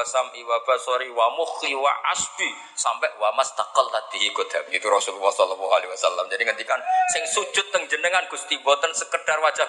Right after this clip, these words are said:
kula, sam'i wa basari wa mukhi wa asbi." Mukhi kira-kira sumsum, asbi bangsa urat, wa bangsa ini, "wa mastaqal tadihi qadam." Pokoknya sing kula beto, sing kula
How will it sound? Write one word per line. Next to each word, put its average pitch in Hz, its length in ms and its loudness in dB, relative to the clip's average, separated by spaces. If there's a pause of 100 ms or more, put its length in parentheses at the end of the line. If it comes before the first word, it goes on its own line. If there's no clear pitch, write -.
kula, 147 160 2 (160)
sam'i 147 480 0
wa 131 160 2 (160)
basari 139 480 0
wa 117 240 2
mukhi 139 400 -2
wa 120 160 0 (160)
asbi." - 320 -4 (320)
Mukhi 143 240 4
kira-kira 143 400 2
sumsum, 135 480 -4
asbi 139 480 0
bangsa 113 240 -4
urat, 127 320 0
wa 117 80 0
bangsa 120 320 0
ini, 131 80 -6 (240)
"wa 110 160 2
mastaqal 170 480 0
tadihi 135 320 -2
qadam." 113 320 0
Pokoknya 143 320 2
sing 151 160 0 (160)
kula 151 160 6
beto, - 360 2 (1080)
sing 139 240 -2
kula 151 160 4